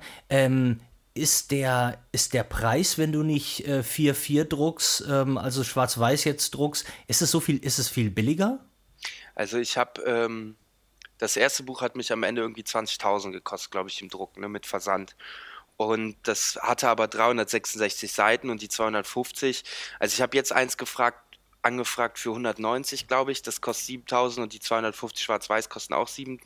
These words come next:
Speaker 2: äh, siebentausend, das wär billiger gewesen, aber ich hatte dann wieder zwei, also zwei Tage vorher den, den Flash, dass ich ja unbedingt die, die erste Seite da, den Buch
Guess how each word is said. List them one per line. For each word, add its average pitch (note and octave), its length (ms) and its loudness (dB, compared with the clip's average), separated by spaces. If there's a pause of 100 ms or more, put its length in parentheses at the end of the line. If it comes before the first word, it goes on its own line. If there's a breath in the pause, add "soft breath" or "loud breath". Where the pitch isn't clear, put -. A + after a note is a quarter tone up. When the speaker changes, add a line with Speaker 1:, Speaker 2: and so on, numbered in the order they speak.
Speaker 2:
äh, A#2 260 0 (360 loud breath)
siebentausend, A#2+ 720 0
das - 140 -8
wär G#2+ 160 2
billiger B2 440 0
gewesen, A#2+ 400 -4
aber G#2 140 2
ich - 140 -4
hatte A2 180 -8
dann G#2 220 -2
wieder G#2 340 2 (260 loud breath)
zwei, A2+ 340 2
also G#2+ 420 2 (340 loud breath)
zwei A2+ 240 4
Tage A#2 300 0
vorher A#2 460 0
den, A2 400 -4
den G#2+ 280 -6 (360)
Flash, A#2 540 0
dass G#2 160 -4
ich G#2 160 -8
ja G#2+ 120 4
unbedingt A2 500 -8
die, G#2+ 240 -8
die G#2+ 260 -12 (460)
erste G#2+ 320 2
Seite G#2+ 420 2
da, A2 160 2
den G2+ 240 -8 (460)
Buch - 360 -12